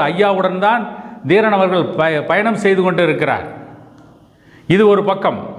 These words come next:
இதில் என்ன ஒரு வேடிக்கை என்ற, என்னவென்று கேட்டால், பாட்டாளி மக்கள் கட்சி அமைதியாக எந்த பிரச்சனையும் இல்லாமல் போய்க் கொண்டிருக்கிறது.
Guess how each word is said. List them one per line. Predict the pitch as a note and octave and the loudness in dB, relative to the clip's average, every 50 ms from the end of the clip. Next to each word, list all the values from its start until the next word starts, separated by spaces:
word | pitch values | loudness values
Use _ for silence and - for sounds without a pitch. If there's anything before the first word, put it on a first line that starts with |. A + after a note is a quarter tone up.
| - - - - - - - - - _ _ - | -16 -18 -20 -20 -20 -20 -20 -20 -20 _ _ 0
இதில் | D3+ D3 D3 D#3 F#3+ | 2 2 4 4 4
என்ன | A3+ A#3+ A#3 | 4 4 4
ஒரு | G#3+ G3+ F3+ | 4 2 2
வேடிக்கை | D#3+ F3+ G3+ G#3 G#3 G3+ G3 F3+ | 2 2 2 2 2 0 0 -2
என்ற, | E3+ E3 E3 E3 D#3 C#3+ | 0 0 2 2 2 2
என்னவென்று | D#3 F3 F#3+ F#3 F3 D#3 D3+ D3+ | 2 2 2 0 0 0 0 0
கேட்டால், | C3+ D3+ C#3+ D3 D#3 D3+ C3+ C3 C#3+ D#3+ D#3 - - - - - - - | 0 -2 -2 0 0 0 0 0 -2 -4 -6 -10 -14 -16 -16 -14 -4 0
பாட்டாளி | D3 D#3+ F3 - G3 F#3 F#3 F3+ | 0 0 2 2 0 0 0 0
மக்கள் | D#3 D3+ D#3 D3 F#3+ F#3 E3+ C#3+ | -2 -4 -2 -2 -2 -2 0 -2
கட்சி | D#3+ D3+ - G#3 F#3+ | -2 -2 0 0 0
அமைதியாக | E3 C#3+ D#3 E3+ F3 D#3+ D#3 D#3 F3 F#3 F#3 | 2 2 0 -2 -2 0 0 0 0 0 0
எந்த | D#3+ D3 D#3 E3+ F#3+ | 0 0 2 0 0
பிரச்சனையும் | E3+ - E3 E3 D#3 D#3+ F3+ F3 F3+ F#3 F3 | 0 0 -2 -2 -2 -2 0 0 0 2 2
இல்லாமல் | E3 D#3+ E3 E3+ E3+ E3+ E3+ D3+ | 2 2 2 2 0 0 -2 0
போய்க் | C3+ E3 E3+ E3+ E3+ | 0 0 0 2 0
கொண்டிருக்கிறது. | E3+ D#3 D3+ D#3+ D#3 D#3 D3 D#3 D3 C#3+ C#3 B2+ | 0 0 0 0 0 0 -2 -2 -2 -2 -2 -4